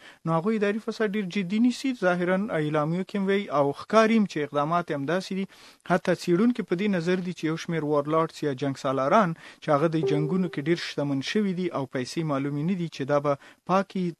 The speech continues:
سپینې که تورې او د افغانستان دننه ساتي که بهر او په دې پیسو څه کیږي. نو دا په خپله ښکاري چې د مرکزي حکومت چې یونټي حکومت ده، ده ته یو چلنج ښکاري. نو د ده د تصفیې او وضاحت دپاره خامخا باید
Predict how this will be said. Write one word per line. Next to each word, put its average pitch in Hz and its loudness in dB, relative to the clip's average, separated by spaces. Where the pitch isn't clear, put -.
سپینې 196 0
که 185 -6
تورې 185 2
او 135 -4
د 135 -6
افغانستان 139 -2
دننه 220 4
ساتي 214 0
که 220 -2
بهر 190 4
او 156 4
په 175 -4
دې 190 0
پیسو 175 -2
څه - 0
کیږي. 165 -4
نو 170 2
دا 220 10
په - -2
خپله 269 4
ښکاري 190 4
چې - -6
د 151 0
مرکزي 151 -4
حکومت 170 -4
چې - -8
یونټي 147 -6
حکومت 160 -4
ده، 170 0
ده 151 -2
ته 151 -6
یو 127 -4
چلنج 120 -8
ښکاري. 123 -6
نو 156 2
د 143 -2
ده 190 0
د 262 -2
تصفیې 208 -2
او 214 4
وضاحت 160 2
دپاره 202 0
خامخا 170 -2
باید 156 -2